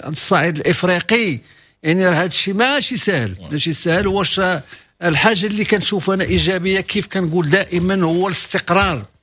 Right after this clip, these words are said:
Speaker 1: ديال الإدارة التقنية. كيبقى كيف قلتي نقطة اللي، اللي ماشي إيجابية هي ديال الجمهور،
Speaker 2: وي.
Speaker 1: خاصو يواكب هذا الفريق هذا،
Speaker 2: وي.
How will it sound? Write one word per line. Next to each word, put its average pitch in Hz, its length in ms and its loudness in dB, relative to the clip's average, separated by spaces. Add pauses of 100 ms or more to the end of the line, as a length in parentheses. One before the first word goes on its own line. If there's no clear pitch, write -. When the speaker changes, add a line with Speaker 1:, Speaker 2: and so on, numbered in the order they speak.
(280)
Speaker 1:
ديال 175 180 2
الإدارة 180 420 2
التقنية. 185 680 0 (480)
كيبقى 254 380 2
كيف 214 280 0
قلتي 214 260 0
نقطة 220 400 0
اللي، 190 840 0
اللي 175 540 -4
ماشي 196 260 0
إيجابية 196 560 0
هي 214 220 -2
ديال 190 160 0
الجمهور، 175 380 0
Speaker 2:
وي. 190 60 0
Speaker 1:
خاصو 208 480 -2 (320)
يواكب 175 440 2
هذا 156 140 0
الفريق 147 480 -2
هذا، 135 200 0
Speaker 2:
وي. 101 200 -6